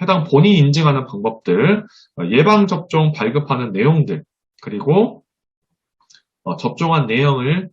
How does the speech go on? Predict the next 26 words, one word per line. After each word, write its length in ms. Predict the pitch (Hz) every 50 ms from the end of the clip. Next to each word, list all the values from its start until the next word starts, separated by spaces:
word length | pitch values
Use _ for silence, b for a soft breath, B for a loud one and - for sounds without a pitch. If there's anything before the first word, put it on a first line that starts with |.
| _ _ -
일 220 | 117 139 156 156
차인지 460 | - - 196 180 175 165 160 180 147
이 100 | 127 123
차인지 460 | - - 151 127 120 - - 160 156 - _ _ _ _ -
혹은 240 | 143 151 151 143 147
부스터샷을 600 | - 127 123 - - 139 - 147 135 135 123 101
맞았-, 400 | 85 90 101 104 110 101 85 -
맞았는지 880 | 92 98 - 131 123 113 98 90 - - 82 90 127 160 196 202 208 B B B B _ _
그런 240 | - 135 147 143 143
부분까지도 840 | 147 131 131 143 147 147 151 147 143 135 - 151 156 170 170 170
확인이 400 | - - 185 185 185 180 175 165 156
가능하다는 600 | - - 202 196 202 - - - 117 104 92 90
점, 520 | - - 80 85 107 139 180 202 202 202 B B B B B _ _ -
그리고 300 | 135 127 123 120 120 123
큐알 400 | - - 220 226 226 226 220 -
코드로 680 | - 185 160 160 143 139 147 165 196 220 226 - - _ _ _ _ 110
여러분들이 420 | 104 113 110 110 113 113 107 117
입장하실 500 | 131 - - 202 185 185 175 160 165 151
수가, 420 | 151 - 139 131 135 131 123 - -
백신 320 | 147 139 - 165 160 151
패스로 320 | 151 143 147 - 127 123
입장할 420 | 110 110 - - 175 165 156 143 143
수가 240 | 143 - - 117 95
있다는 1000 | 87 - _ - 92 - 165 - - _ _ _ _ _ _ _ - 110 120 123
것까지 400 | 120 120 - 139 139 143 - 131
알려드렸습니다. 1200 | 117 95 113 120 113 110 113 117 113 - - 107 98 95 92 87 87 104 143 185 214 233 -